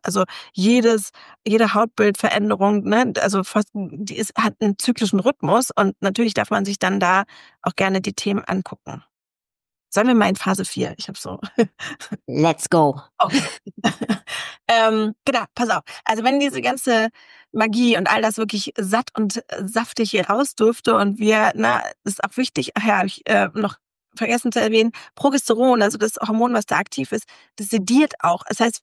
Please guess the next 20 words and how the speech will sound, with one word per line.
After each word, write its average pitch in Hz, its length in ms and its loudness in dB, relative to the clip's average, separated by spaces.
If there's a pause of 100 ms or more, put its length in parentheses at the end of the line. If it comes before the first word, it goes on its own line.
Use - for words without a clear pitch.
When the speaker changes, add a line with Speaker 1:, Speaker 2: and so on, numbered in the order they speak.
Speaker 1:
wir 202 120 2
sollen 262 360 4
von 214 400 2 (420)
der 196 300 0
Na-, 208 140 0
Biologie 208 540 2
her 226 280 2
überhaupt 226 400 0
nicht 202 120 -4
in - 60 -6
unserem 196 240 0
Kopf - 260 -4
sein, 208 360 0
sondern 220 320 2
das 214 180 -6
eben 214 280 -2
aus 208 220 0 (120)
unserer 202 440 0 (440)
Gebärmutter 196 640 2
heraus, 196 580 2